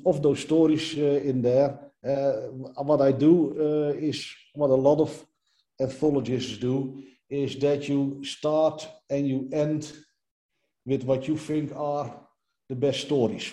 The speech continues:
It, it, it works a bit like that. The first story, you really want to, uh, pull the people in. And with the last one, you want to, uh,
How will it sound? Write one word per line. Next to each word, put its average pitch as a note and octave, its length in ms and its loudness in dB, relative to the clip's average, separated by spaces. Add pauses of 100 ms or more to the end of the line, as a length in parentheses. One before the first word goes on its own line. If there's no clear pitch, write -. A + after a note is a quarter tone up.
(160)
It, C3+ 140 -10
it, - 220 -6
it B2 120 -10
works F3 260 2
a D#3 40 -8
bit E3 180 0
like D#3 180 -2
that. D#3 180 0
The C#3+ 80 -6
first D#3+ 360 -2
story, D3+ 440 0 (380)
you C3 120 0
really D3 220 4
want C#3 240 4
to, B2+ 320 -4
uh, C3+ 60 -6
pull D3 220 -6
the B2 60 -4
people A#2+ 360 -4
in. C#3 360 -2 (300)
And C#3 220 2
with C3+ 100 2
the C3+ 80 0
last C#3+ 380 4
one, C#3+ 340 0
you C#3+ 100 -2
want C#3 280 -2
to, C3 340 -4
uh, - 20 -6